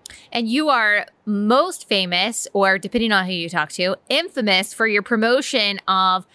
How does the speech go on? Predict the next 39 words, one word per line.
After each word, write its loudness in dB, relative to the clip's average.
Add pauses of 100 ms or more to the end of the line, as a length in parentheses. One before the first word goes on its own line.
(320)
ivermectin. -4 (240)
Now, -2
o-, 0
some 0
people -6
only 0
know 2
of -2
ivermectin -4
as -2
a -8
horse 2
dewormer 0
that -4
people 0
have -2
been -8
overdosing -2
on 0
left -2
and -6
right, -2 (300)
um, -4
that -4
is -12
very -2
dangerous -4
and -4
is -2
irresponsible -4
to -4
promote. -4
Can 0
you 0
correct -6
the -10
record -4
on -6
that? -2